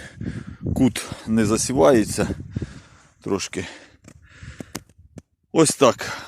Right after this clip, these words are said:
вийшло розставити, поставили так, щоб тут дорога, і проїжджають, я думаю, фермери і все, щоб ось так було, навіть з машини було їхати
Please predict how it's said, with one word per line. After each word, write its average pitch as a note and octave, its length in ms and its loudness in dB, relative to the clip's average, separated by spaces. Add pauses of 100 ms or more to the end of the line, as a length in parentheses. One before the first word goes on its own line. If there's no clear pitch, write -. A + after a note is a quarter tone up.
вийшло A2+ 500 -2
розставити, B2 600 4
поставили A#2+ 600 4
так, G2+ 220 2
щоб G2 160 -4
тут A2+ 180 -4
дорога, A#2+ 440 4 (560)
і - 80 -6 (180)
проїжджають, G2+ 760 2 (260)
я F2+ 140 -4
думаю, F#2+ 260 -2
фермери A2 460 -2
і A2 40 0
все, - 240 -6
щоб F2+ 220 -6
ось F2 140 -6
так F2+ 160 -4
було, F#2+ 300 -4 (340)
навіть A2 260 0
з G2 60 -8
машини A#2 440 0
було G2 360 0 (500)
їхати A#2+ 580 4